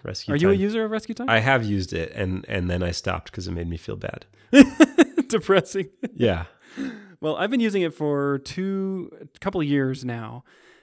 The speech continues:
Speaker 2: and, uh, what it does is it, it runs on your Mac, and it tracks your Windows, like, what application is in the forefront and the window title. So if you're, like, on a web page, it knows what page you're on. Uh, if you're, like, using a terminal, it knows you're doing that, and you can categorize how your time is spent.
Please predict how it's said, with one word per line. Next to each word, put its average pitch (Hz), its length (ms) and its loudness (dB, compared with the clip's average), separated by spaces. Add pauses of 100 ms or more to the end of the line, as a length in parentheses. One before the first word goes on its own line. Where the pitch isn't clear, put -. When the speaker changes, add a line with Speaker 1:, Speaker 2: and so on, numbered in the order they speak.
(160)
Speaker 2:
and, 135 280 0
uh, 131 120 0
what 165 160 2
it 190 100 2
does 147 340 2
is 127 200 -4
it, 123 200 -4
it 131 120 -8
runs 151 260 -4
on 170 100 0
your 156 100 0
Mac, 127 540 -4
and 127 160 -8
it 123 120 -8
tracks - 580 -8 (320)
your 131 140 -6
Windows, 156 680 -4
like, 123 140 -8
what 131 140 -4
application 151 420 -6
is 147 260 -8
in 143 120 -6
the 131 60 -6
forefront 131 540 -6
and 123 180 -8
the 120 60 -10
window 123 240 -4
title. - 320 -14
So 127 140 -8
if 127 120 -10
you're, 127 100 -4
like, 123 180 -8
on 120 120 -8
a 117 40 -10
web 147 220 -2
page, 143 280 -4
it 120 60 -8
knows 120 180 -8
what 123 120 -10
page 135 200 -6
you're 127 120 -6
on. 123 240 -10 (520)
Uh, 113 200 -8
if 110 140 -14
you're, 120 120 -6
like, 113 220 -10
using 117 360 -6
a 107 60 -14
terminal, 151 460 0
it 117 60 -4
knows 120 400 -8 (100)
you're 120 220 -14
doing 117 180 -8
that, 131 200 -4
and 135 100 -2
you 143 60 -2
can 147 120 -4
categorize 139 480 -4
how 127 60 -8
your 123 100 -8
time 120 180 -12
is 113 80 -14
spent. - 260 -10